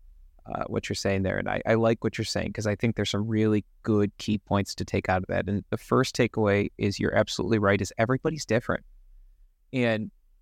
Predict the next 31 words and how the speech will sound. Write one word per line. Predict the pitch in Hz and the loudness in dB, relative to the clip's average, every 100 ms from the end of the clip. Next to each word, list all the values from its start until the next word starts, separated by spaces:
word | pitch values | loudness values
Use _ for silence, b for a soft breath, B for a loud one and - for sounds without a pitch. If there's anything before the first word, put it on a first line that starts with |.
| _ _ - | _ _ -12
so | - - 160 | -6 0 4
much | 175 151 147 - | 6 4 4 2
of | 131 113 | 2 2
our, | 120 120 - | 0 0 0
our | 123 | -2
culture, | 117 - 123 - 104 90 | 0 2 2 2 -2 -2
either | - 117 117 | 0 2 2
in | - 113 | 2 0
healthcare | 110 120 - 131 117 | 4 2 2 2 4
or | 113 | 4
even | 113 110 | 2 2
more | 104 98 | 0 -2
broadly, | 98 98 104 101 101 | 2 4 4 4 0
is | 76 104 101 101 98 - - - - | 0 0 2 2 -2 -10 -16 -20 -10
comparative. | - 113 110 104 69 - - _ - - - - - - _ | -4 2 4 4 4 -2 -8 _ -20 -20 -20 -20 -20 -20 _
I | 110 | -2
think | 123 113 | 2 2
we're | 113 | 4
a | 107 | 4
very | 110 120 | 4 4
materialistic | 113 101 - 127 120 117 113 - - | 2 -2 0 2 4 2 0 -2 -2
culture. | - 151 - 143 139 | 2 2 2 2 2
We | 131 117 | 2 2
very | 110 117 120 | 2 2 2
much | 113 - | 0 0
wanna | 120 113 | -2 0
keep | - 123 | -2 0
up | 113 | 0
with | - 107 | 0 -4
the | |
Joneses. | 98 113 131 135 143 151 - | -2 0 0 0 -2 -4 -8